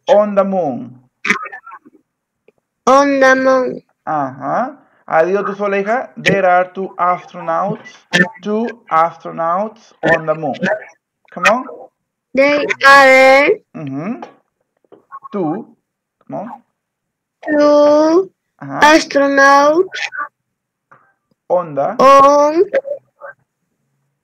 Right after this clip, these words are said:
Speaker 1: the, on the
Speaker 2: on the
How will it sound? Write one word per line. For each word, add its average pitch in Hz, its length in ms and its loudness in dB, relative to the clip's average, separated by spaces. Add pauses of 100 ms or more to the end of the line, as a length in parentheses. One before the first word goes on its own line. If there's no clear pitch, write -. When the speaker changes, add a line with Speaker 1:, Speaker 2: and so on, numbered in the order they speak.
(120)
Speaker 1:
the, 147 480 -6 (1300)
on 151 240 -4
the - 80 0
Speaker 2:
on 277 380 0
the 294 500 4